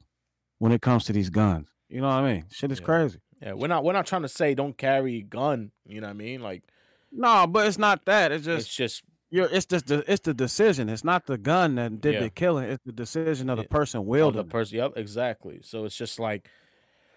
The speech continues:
Speaker 2: come on, man, we gotta do better with this shit, bro. We've been talking about this shit for so long, man. You know what I mean? Ever since, uh,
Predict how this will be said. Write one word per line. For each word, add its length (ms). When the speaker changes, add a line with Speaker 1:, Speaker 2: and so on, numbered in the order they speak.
Speaker 2:
come 140
on, 160
man, 140
we 60
gotta 180
do 100
better 260
with 140
this 120
shit, 220
bro. 140
We've 140
been 140
talking 300
about 220
this 120
shit 120
for 80
so 260
long, 420
man. 300
You 80
know 80
what 40
I 40
mean? 240
Ever 160
since, 360
uh, 320